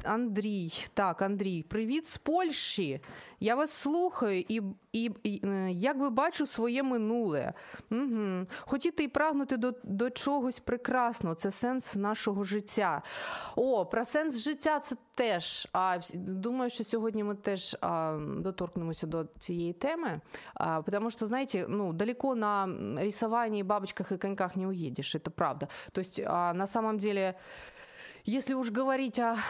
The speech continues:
о совсем предназначении самом большом, то сразу забегая наперед, скажу, конечно же,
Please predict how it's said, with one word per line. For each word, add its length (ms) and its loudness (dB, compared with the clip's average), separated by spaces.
о 320 2
совсем 380 0
предназначении 720 0
самом 320 0
большом, 520 -2
то 260 0
сразу 380 0
забегая 500 0
наперед, 460 0
скажу, 360 0
конечно 500 0
же, 280 -2